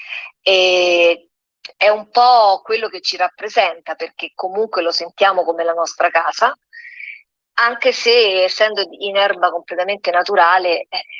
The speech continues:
chiaramente non può essere l'unica casa. Ad oggi noi abbiamo appunto l'impianto, lo stadio Lindo Galli, che è lo stadio dove si gioca la gara della domenica e dove si fanno alcuni allenamenti settimanali.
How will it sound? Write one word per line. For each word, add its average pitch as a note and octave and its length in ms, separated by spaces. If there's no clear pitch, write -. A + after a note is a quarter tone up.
chiaramente F#3 600
non G3 200
può G#3 180
essere G3 380
l'unica G3+ 380
casa. D#3 420
Ad G#3 180
oggi A#3 240
noi A3 140
abbiamo F3 1160
appunto E3+ 600
l'impianto, G3 680
lo E3 80
stadio F#3+ 380
Lindo F3+ 300
Galli, G3+ 440
che E3 220
è - 40
lo E3+ 120
stadio F#3 420
dove E3 300
si F3 200
gioca D#3+ 640
la D#3 140
gara F3 280
della D#3+ 180
domenica F3 540
e G#3 140
dove A#3+ 160
si - 140
fanno G3 280
alcuni F3+ 280
allenamenti E3+ 520
settimanali. D#3 760